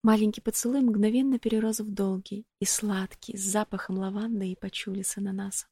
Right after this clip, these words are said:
Какой удивительный микс! Но явно в этом что-то есть. Может быть, так пахнет небо?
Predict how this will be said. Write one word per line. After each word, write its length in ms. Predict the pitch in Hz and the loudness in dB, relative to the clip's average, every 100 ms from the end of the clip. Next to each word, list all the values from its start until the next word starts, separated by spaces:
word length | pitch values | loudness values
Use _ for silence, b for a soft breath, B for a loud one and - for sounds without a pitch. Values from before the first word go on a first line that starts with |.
| _ _ _ | _ _ _
Какой 400 | - 208 - 185 | -6 -2 0 2
удивительный 640 | 185 196 220 240 226 220 214 | 2 0 0 -2 -2 -2 0
микс! 480 | 214 196 - - - _ _ _ _ _ _ _ | 0 -4 -6 -8 -10 _ _ _ _ _ _ _
Но 100 | 196 | 2
явно 460 | 196 196 202 240 226 | 2 4 2 2 0
в 40 | |
этом 200 | 214 214 | 0 -4
что-то 360 | 208 - 208 - | -6 -6 -8 -8
есть. 440 | 202 185 190 _ _ _ _ _ _ _ _ - | -6 -8 -10 _ _ _ _ _ _ _ _ -2
Может 360 | 202 208 208 208 | 2 4 2 0
быть, 200 | 208 - | -2 -2
так 220 | - - | -4 -2
пахнет 420 | - 202 - 208 | -2 -2 -2 0
небо? 360 | 220 254 254 196 | 2 2 2 -4